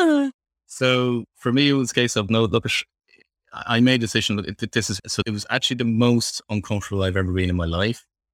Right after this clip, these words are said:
But ever since then, because of people's views of mental health or suicide and all that kind of things, it makes other people very, very uncomfortable. And I can see that, but yet the people that have those thoughts,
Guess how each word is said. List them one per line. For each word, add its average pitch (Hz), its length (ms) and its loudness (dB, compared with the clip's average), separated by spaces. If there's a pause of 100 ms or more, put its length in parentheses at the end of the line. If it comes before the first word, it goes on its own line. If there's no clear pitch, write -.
(240)
But 101 120 -2
ever 107 180 0
since 131 340 -2
then, 95 280 -2
because 127 640 -2 (100)
of 104 140 -4
people's 98 360 -2
views 98 600 0
of 92 380 0
mental 92 300 -2
health 90 300 0
or 82 160 0
suicide 87 640 2
and 82 160 2 (420)
all 90 140 2
that 95 120 0
kind 95 120 0
of 92 80 -2
things, 92 320 -4 (340)
it 104 140 -6
makes 107 340 0
other 117 220 -2
people 101 320 -4
very, 92 380 -6
very 80 200 -6
uncomfortable. 90 800 0
And 113 120 0
I 120 40 4
can 117 160 0
see 151 220 0
that, 98 240 -2 (100)
but 95 100 -2
yet 101 180 -2 (220)
the 92 80 -4
people 110 320 -2 (100)
that 98 340 -2 (160)
have 120 340 -2
those 95 220 0
thoughts, - 600 -2